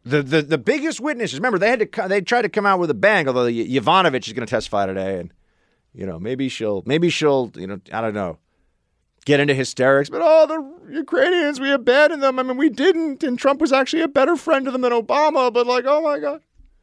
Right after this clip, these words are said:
Here's another. Let me tell you a little truth about the State Department. And I, I have some good friends who work there, but they would admit privately that what I say about the State Department is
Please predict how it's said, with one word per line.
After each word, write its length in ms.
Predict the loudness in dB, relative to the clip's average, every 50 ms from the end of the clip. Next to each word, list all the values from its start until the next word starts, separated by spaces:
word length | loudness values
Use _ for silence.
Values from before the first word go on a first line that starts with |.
| _ _ _ _ _ _ _ _ _ _ _ _ _ _ _ _ _ _ _ _ _ _ _ _ _ _ _ _ _ -10
Here's 200 | -6 -6 -6 -2
another. 240 | -2 0 0 0 0
Let 120 | -2 -2
me 60 | -2
tell 160 | -2 -2 -2 -2
you 80 | -2
a 40 | -4
little 180 | -4 -6 -8 -6
truth 260 | -6 -6 -6 -6 -6
about 140 | -8 -8 -10
the 60 | -8
State 180 | -8 -8 -8
Department. 440 | -8 -6 -6 -6 -6 -6 -8 -12 -14 _ _ _ _ _ _ _ _ _ _
And 260 | -10 -10 -8 -8 -10 -14 _ _ _
I, 160 | -6 -6 -6 -2
I 120 | 0 0 0
have 160 | 0 -2 -6
some 200 | -10 -10 -8 -6
good 120 | -6 -6
friends 300 | -6 -8 -10 -10 -10 -12
who 180 | -12 -14 -16 -16 _ _ _
work 220 | -18 -18 -18 -16 _
there, 240 | -16 -14 -14 -14 -14
but 140 | -16 -18 -20 _ _ _ _ _ _ _ _ _ _ _ _ _ _ _ -20 -20 _ -20 -20 -18 -4
they 180 | 0 2 2
would 140 | 2 0 -2
admit 300 | -4 -2 -4 -4 -6 -4
privately 420 | -6 -4 -4 -4 -4 -6 -8 -8
that 120 | -8 -8 -8
what 120 | -6 -6
I 60 | -6
say 240 | -4 -4 -2 -2 -2
about 240 | -2 -4 -4 -8 -8
the 40 | -8
State 180 | -6 -6 -6
Department 440 | -6 -8 -8 -8 -8 -8 -10 -12 -14
is 240 | -14 -16 -16 -18 -20